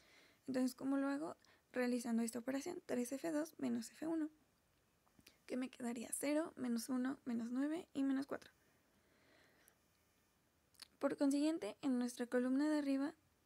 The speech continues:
vamos a hacer cero, nuestro último de la primera, del primer renglón. ¿Cómo lo vamos a lograr? Haciendo cuatro veces F uno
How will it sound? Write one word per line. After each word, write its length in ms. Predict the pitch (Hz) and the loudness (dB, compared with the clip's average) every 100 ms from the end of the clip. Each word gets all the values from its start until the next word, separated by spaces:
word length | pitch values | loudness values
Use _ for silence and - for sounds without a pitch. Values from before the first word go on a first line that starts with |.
| - | -2
vamos 340 | 262 277 330 | 2 2 2
a 40 | 311 | -2
hacer 260 | 240 262 269 | 0 0 2
cero, 340 | 277 269 330 _ - | 2 2 0 _ -4
nuestro 460 | 247 247 233 262 | 0 0 0 0
último 480 | 277 311 294 254 254 - - | 2 0 0 0 0 -4 -4
de 160 | 247 | -2
la 120 | 233 | 0
primera, 720 | 240 226 233 233 240 233 - - | -2 0 2 2 0 0 -2 -4
del 140 | 233 | -4
primer 280 | 226 233 233 | -2 0 0
renglón. 280 | 269 294 349 - - - - - _ - | 2 0 -2 -6 -20 -20 -20 -20 _ -2
¿Cómo 240 | 302 285 | 2 4
lo 100 | 294 | 4
vamos 260 | 269 262 269 | 2 2 0
a 60 | |
lograr? 380 | 240 233 277 359 - | 0 0 0 -2 -4
Haciendo 440 | 254 247 262 247 | -2 2 2 2
cuatro 320 | - 254 - | 0 -2 0
veces 260 | 254 247 254 - | -2 -2 -6 -4
F 260 | 240 262 | -2 0
uno 300 | 269 359 - | 0 0 -4